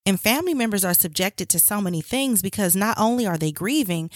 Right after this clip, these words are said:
sometimes they have to deal with the police, they gotta talk to the media, sometimes they might have to visit the scene where the person died, or they may have found the body, and all of that adds to the trauma. Oftentimes,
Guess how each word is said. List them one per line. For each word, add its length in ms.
sometimes 560
they 100
have 220
to 80
deal 200
with 120
the 80
police, 680
they 120
gotta 200
talk 240
to 120
the 80
media, 680
sometimes 560
they 100
might 160
have 200
to 100
visit 300
the 100
scene 360
where 120
the 80
person 420
died, 500
or 200
they 160
may 220
have 180
found 400
the 80
body, 420
and 140
all 220
of 80
that 200
adds 300
to 160
the 80
trauma. 600
Oftentimes, 920